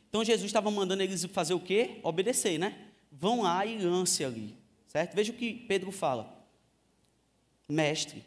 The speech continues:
esforçamos-nos a noite inteira e não pegamos nada." Vê, no primeiro momento a gente vê o que aqui? Alguém que tem talento, que entende de mar, talvez muito mais do que Jesus, porque dizem que Jesus mexia com,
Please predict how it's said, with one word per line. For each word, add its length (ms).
esforçamos-nos 840
a 40
noite 320
inteira 440
e 80
não 120
pegamos 440
nada." 300
Vê, 100
no 120
primeiro 320
momento 300
a 40
gente 240
vê 140
o 80
que 140
aqui? 240
Alguém 380
que 120
tem 180
talento, 580
que 480
entende 480
de 120
mar, 520
talvez 320
muito 280
mais 220
do 40
que 100
Jesus, 300
porque 180
dizem 280
que 120
Jesus 260
mexia 260
com, 320